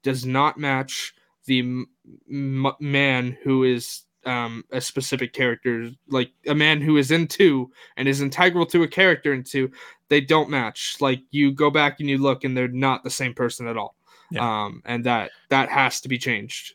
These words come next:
Speaker 2: So I, I don't think they're gonna, I honestly don't think they're gonna change anything. I think it's gonna be just The Last of Us. It's just gonna be redone, which I'm here for. I'm gonna buy it and play it again. So I'm, I'm totally down for it. Delvin, Ryan?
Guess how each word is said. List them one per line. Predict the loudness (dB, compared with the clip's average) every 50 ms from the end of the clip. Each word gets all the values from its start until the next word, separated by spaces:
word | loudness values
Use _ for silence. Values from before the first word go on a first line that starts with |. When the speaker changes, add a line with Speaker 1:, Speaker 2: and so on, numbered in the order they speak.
| _
Speaker 2:
So | 0 4 4
I, | 4 6 6 4
I | 2
don't | 2 2 0
think | -2 -4 0
they're | 0 0 2
gonna, | 2 2 2 0 -2 -2 -4 _ 2
I | 2 4
honestly | 2 0 0 -2 -4 -4
don't | -4 -4 -4
think | -6 -8 -6
they're | -6 -8
gonna | -8 -8
change | -10 -8 -8 -8 -6 -6
anything. | -6 -6 -6 -6 -4
I | -2
think | -2 -2 -2 -4
it's | -8 -8
gonna | -10 -8
be | -8 -8 -10 -12 -14 _
just | -12 -12 -12 -12 -12 -10
The | -8
Last | -6 -6 -6 -8 -10
of | -12 -12
Us. | -12 -10 -8
It's | -8 -6
just | -6 -6 -4
gonna | -6 -4
be | -4 -4 -4
redone, | -4 -4 -4 -4 -6 -10 -10 -12 -16 _ _ _ _ _ _ _ _ _ _ -6 _
which | 0 4 4
I'm | 6 6
here | 8 6 6
for. | 4 0 -10 -14 -16 _ _ _ _
I'm | -4 -2 0
gonna | 0 2
buy | 4 4 4 4
it | 4 2
and | 0 -2
play | 0 0
it | 0 2
again. | 0 0 -2 -4 -8 -18 -20 -10
So | -8 -8 -6 -6 -4
I'm, | -4 -6 -6 -6 -6
I'm | -6 -6 -6
totally | -4 -4 -4 -4 -4
down | -6 -8 -8
for | -10 -12 -16
it. | -16 _ _ _ _ _ _ _ _ _ _ _ _ _ _ _ _ _ _ _ _ _ _ _ -4 0
Delvin, | 2 4 4 4 4 4
Ryan? | 4 4 2 2 -4